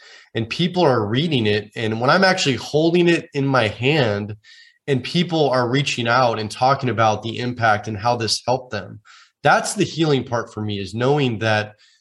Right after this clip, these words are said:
my story, which is not unique, it's not special, is gonna resonate not just with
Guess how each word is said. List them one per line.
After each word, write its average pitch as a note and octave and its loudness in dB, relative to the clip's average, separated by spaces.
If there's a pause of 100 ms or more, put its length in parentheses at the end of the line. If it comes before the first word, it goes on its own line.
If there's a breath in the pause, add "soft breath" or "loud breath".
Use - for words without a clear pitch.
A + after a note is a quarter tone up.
(300 soft breath)
my C#3 2
story, A#2+ -2
which A2+ -6
is G#2 -4
not C3 2
unique, G#2+ -4
it's G#2 -10
not B2+ 2
special, G#2+ -6 (340 soft breath)
is C#3 0
gonna D3+ 2
resonate B2 -2 (300)
not A#3+ 2
just A3+ 0
with C3+ -2